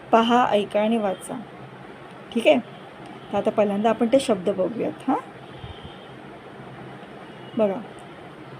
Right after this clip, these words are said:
मुले, फुटबॉल,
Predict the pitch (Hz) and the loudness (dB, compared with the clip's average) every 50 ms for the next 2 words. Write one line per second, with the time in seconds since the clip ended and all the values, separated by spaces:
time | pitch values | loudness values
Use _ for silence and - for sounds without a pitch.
0 | - - - - - - 247 277 277 247 240 190 - - - - - - - - | -16 -16 -16 -2 4 8 10 12 12 12 12 10 10 6 -4 -10 -14 -16 -16 -16
1 | - - - - - - - - - - - - - - - - - - - - | -16 -16 -16 -16 -16 -18 -18 -18 -16 -18 -16 -16 -16 -16 -16 -16 -16 -16 -16 -16
2 | - - - - - - - - - - - - - - - 302 285 233 226 220 | -16 -18 -18 -18 -16 -16 -16 -16 -16 -16 -16 -14 0 6 10 10 10 10 10 10
3 | 208 202 | 8 8